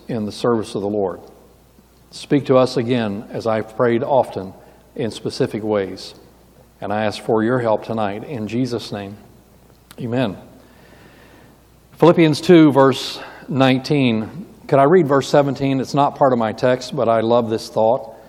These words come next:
In verse seventeen, Paul said, "Yea, and if I be offered upon the sacrifice and service of your faith,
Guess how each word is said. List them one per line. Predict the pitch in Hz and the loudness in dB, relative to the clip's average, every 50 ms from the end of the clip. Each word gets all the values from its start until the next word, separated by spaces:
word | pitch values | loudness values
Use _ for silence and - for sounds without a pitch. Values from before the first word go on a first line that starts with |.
| - - _ _ _ _ _ _ _ _ _ _ - | -20 -20 _ _ _ _ _ _ _ _ _ _ -12
In | - 113 | -6 0
verse | 127 131 120 - - | 2 2 2 2 4
seventeen, | 160 147 135 139 123 - 147 139 135 123 | 4 4 4 2 -2 -4 -4 -4 -2 0
Paul | - 139 131 131 | 2 4 4 4
said, | 127 - - 139 127 123 | 4 2 0 -2 0 0
"Yea, | 120 135 143 147 147 143 143 135 | 2 2 4 4 4 2 2 -2
and | 139 143 127 131 | -4 -4 -4 -2
if | 120 - | 0 2
I | 139 135 135 | 4 4 4
be | 127 123 127 | 2 0 -2
offered | - - 143 131 139 135 - - 143 147 143 135 131 - - - - - _ _ _ _ _ _ _ _ - | 0 2 4 4 4 2 2 0 0 0 0 -2 -8 -10 -20 -20 -20 -20 _ _ _ _ _ _ _ _ -10
upon | 123 - 131 127 120 | -4 0 0 0 0
the | 110 | 0
sacrifice | - - - 139 131 135 - 156 127 - 139 131 131 131 120 - - | -4 -2 2 2 2 2 2 -2 -2 2 4 4 4 2 0 -2 -6
and | 117 107 | -10 -8
service | - - 151 135 135 135 135 123 131 - | -4 -2 0 0 2 2 0 -2 -2 -4
of | 117 107 | -4 -4
your | 113 113 101 | -4 -4 -4
faith, | - - 131 127 127 135 135 131 - - | -2 0 0 2 2 2 0 -2 -8 -16